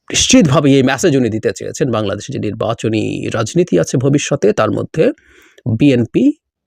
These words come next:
একটা অতি গুরুত্বপূর্ণ ফ্যাক্টর এবং ইলেকটোরাল ডেমোক্রেসি বাংলাদেশে চালু হতে যাচ্ছে, সেনাপ্রধান সেটাকে এন্ডোর্স করেছেন। এবং বেগম খালেদা জিয়ার সাথে দেখা করার মাধ্যমে এটাও এন্ডোর্স করেছেন যে বিএনপিকে নিয়ে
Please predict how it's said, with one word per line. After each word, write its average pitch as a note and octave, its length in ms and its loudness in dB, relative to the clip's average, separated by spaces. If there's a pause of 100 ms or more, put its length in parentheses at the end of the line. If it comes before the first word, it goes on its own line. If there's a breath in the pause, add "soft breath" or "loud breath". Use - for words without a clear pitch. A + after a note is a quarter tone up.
(160)
একটা - 300 -6 (140)
অতি - 200 -2
গুরুত্বপূর্ণ F#3+ 560 2
ফ্যাক্টর - 400 -4 (720)
এবং C4 380 4 (260)
ইলেকটোরাল F3 600 2 (420)
ডেমোক্রেসি E3 440 0
বাংলাদেশে A2 440 -4
চালু A2 260 -2
হতে C3+ 240 0
যাচ্ছে, F#3 360 -4
সেনাপ্রধান G#2+ 480 -6
সেটাকে B2+ 340 -6
এন্ডোর্স B2 360 2
করেছেন। A#3 400 2 (640 loud breath)
এবং B3 160 8
বেগম B3 220 6
খালেদা A#3 260 4
জিয়ার A#3 140 4
সাথে G#3+ 180 0
দেখা F#3 220 0
করার G3+ 220 2
মাধ্যমে G3 220 0 (120)
এটাও G#3+ 300 0
এন্ডোর্স A3+ 300 0
করেছেন D#3+ 560 -2
যে D3 120 0
বিএনপিকে F3 600 2
নিয়ে E3 360 6